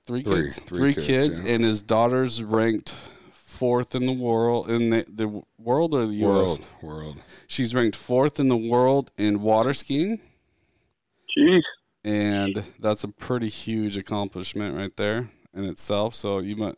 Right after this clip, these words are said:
Speaker 1: he's busy with that. He
Speaker 2: It's not third, though. It's fourth.
Speaker 1: It's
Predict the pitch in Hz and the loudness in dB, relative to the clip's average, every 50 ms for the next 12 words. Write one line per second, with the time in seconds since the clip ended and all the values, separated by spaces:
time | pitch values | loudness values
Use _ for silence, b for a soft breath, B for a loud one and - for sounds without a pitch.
0 | _ - 98 113 104 95 92 92 101 107 110 110 107 98 104 107 101 101 - - | _ -12 -8 -8 -8 -8 -10 -12 -8 -2 0 0 0 0 -4 -4 -4 -6 -8 -4
1 | - 107 110 120 123 104 - 101 - 117 107 104 113 117 117 113 - - 107 101 | 0 2 2 2 2 0 -4 -8 -8 -4 -2 0 0 0 0 0 0 0 0 0
2 | 95 87 76 - 73 62 58 58 - _ _ _ _ - - - 82 71 64 - | 0 0 -2 -4 -6 -8 -8 -10 -18 _ _ _ _ -20 -14 -10 -8 -8 -8 -10
3 | - - - _ _ _ - 101 95 - - - - | -12 -18 -20 _ _ _ -12 -10 -8 -6 -8 -8 -8